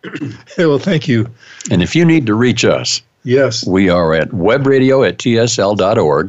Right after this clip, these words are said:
Speaker 2: webradio at T S L dot org.
Speaker 1: Thank you, Terry. And I, I want to thank everybody who's listening now and who will listen to an archived download of this program, that it's been our pleasure, our privilege, and our honor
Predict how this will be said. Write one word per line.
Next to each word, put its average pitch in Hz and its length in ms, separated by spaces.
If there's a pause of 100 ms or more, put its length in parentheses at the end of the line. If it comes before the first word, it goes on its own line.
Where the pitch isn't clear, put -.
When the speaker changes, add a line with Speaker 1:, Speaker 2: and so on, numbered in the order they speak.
Speaker 2:
webradio 95 760
at - 140
T 104 180
S 95 200
L 87 160
dot 82 240
org. 65 360 (560)
Speaker 1:
Thank 139 160
you, 113 60
Terry. 123 320
And 123 100
I, 127 120
I 139 80
want 175 200
to 175 60
thank - 300
everybody 143 360
who's 127 200
listening 123 400
now 127 300
and 117 80
who 117 100
will 117 100
listen 127 340
to 123 260
an 117 60
archived 127 600
download 135 400
of 113 60
this 117 140
program, 127 580 (420)
that 139 140
it's 143 140
been 190 260
our 139 200
pleasure, 165 400
our 127 100
privilege, 160 380
and 135 100
our 131 180
honor 135 560